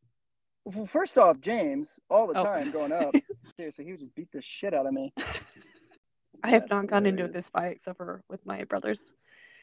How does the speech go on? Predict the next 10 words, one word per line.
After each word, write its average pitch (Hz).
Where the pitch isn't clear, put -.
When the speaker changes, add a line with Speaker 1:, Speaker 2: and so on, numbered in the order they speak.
Speaker 2:
Um, 190
okay. 190
Speaker 1:
That's -
funny. -
Speaker 2:
All 185
right, 165
ready, 175
Joseph? 202
Next 170
one. 226